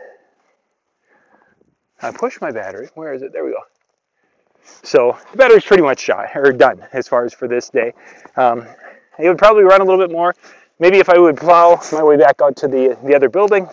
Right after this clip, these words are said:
and that's gonna be about it. So it was able to do the front, the full front, which you guys got to see.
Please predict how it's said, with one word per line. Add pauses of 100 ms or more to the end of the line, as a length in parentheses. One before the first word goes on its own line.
and
that's
gonna
be
about
it.
So (460)
it
was
able
to
do (300)
the
front,
the
full
front,
which
you
guys
got
to
see.